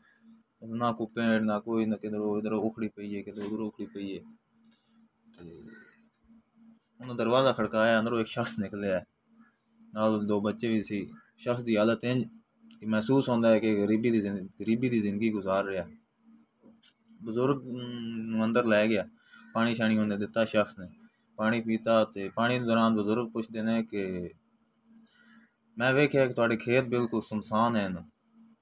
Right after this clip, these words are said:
ਤੇ ਤੁਹਾਡਾ ਕਿਵੇਂ ਗੁਜ਼ਰ ਬਸਰ ਹੋ ਸੀ?" ਤੇ ਉਹ ਸ਼ਖਸ ਆਖਦਾ ਹੈ ਕਿ "ਮੈਂ ਇੱਕ ਭੈਂਸ ਰੱਖੀ ਹੋਈ ਹੈ, ਜਿਹੜਾ ਕਾਫੀ ਦੁੱਧ ਦੇ ਦਿੰਦੀ ਹੈ।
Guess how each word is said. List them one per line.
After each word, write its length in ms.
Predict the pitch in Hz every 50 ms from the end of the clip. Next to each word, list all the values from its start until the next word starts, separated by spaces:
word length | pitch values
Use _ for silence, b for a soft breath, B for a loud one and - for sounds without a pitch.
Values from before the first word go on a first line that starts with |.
| _ _ _ _ _ _ _
ਤੇ 60 | -
ਤੁਹਾਡਾ 280 | - - 117 117 123 127
ਕਿਵੇਂ 280 | 123 160 170 180 175 151
ਗੁਜ਼ਰ 320 | 127 127 123 117 113 107
ਬਸਰ 320 | 104 107 107 - - 98
ਹੋ 100 | 95 95
ਸੀ?" 180 | 92 - - - - - - - _ _ _ _ _ _ _ 226 226 226 _ _ _ 226 226 226 226 - _ _ _ _ _ _ _ _ _ _ _ _ _ _ _ - -
ਤੇ 60 | - 127
ਉਹ 100 | 147 143
ਸ਼ਖਸ 280 | 139 160 151 151 -
ਆਖਦਾ 220 | 151 143 147 143 147
ਹੈ 100 | 147 143
ਕਿ 400 | 139 - 131 127 123 123 120 117
"ਮੈਂ 480 | 120 120 123 127 131 135 135 135 127 - _ _ _ _ - - -
ਇੱਕ 180 | 120 113 113 110 107 - - -
ਭੈਂਸ 260 | 110 120 139 147 147 135
ਰੱਖੀ 280 | 127 120 - - 117
ਹੋਈ 180 | 110 110 113 117
ਹੈ, 60 | 117
ਜਿਹੜਾ 400 | 117 117 120 123 127 123 123 123
ਕਾਫੀ 400 | 117 113 - 151 151 143 143 123
ਦੁੱਧ 220 | 117 131 127 113
ਦੇ 160 | 101 107 104 95
ਦਿੰਦੀ 380 | 98 95 92 92 90 90
ਹੈ। 20 | 95